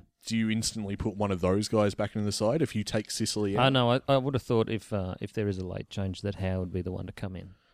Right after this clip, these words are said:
Speaker 1: I think so too. I, I'm tipping that Segler goes out for a late change
Speaker 2: Yeah.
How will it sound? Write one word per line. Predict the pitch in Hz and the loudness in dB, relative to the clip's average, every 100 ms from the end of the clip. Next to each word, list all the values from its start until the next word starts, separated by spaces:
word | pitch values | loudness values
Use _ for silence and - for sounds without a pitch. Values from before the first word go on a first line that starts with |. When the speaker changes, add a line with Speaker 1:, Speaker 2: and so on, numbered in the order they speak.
| - | 0
Speaker 1:
I | 120 | 2
think | 127 139 117 | 4 0 0
so | 107 | -2
too. | 95 - 87 87 | -2 -2 -2 0
I, | 107 110 135 | 0 2 0
I'm | 156 | 0
tipping | 147 131 117 | -2 0 -2
that | 104 | -2
Segler | - 117 113 104 90 | -2 -2 0 -2 -2
goes | 87 85 | -4 -2
out | 92 80 95 _ _ | -4 -4 -8 _ _
for | - 90 | -8 -6
a | 87 | -4
late | 87 - | -6 -6
change | - 87 85 113 - - | -4 -4 -4 -8 -8 -2
Speaker 2:
Yeah. | 123 | 0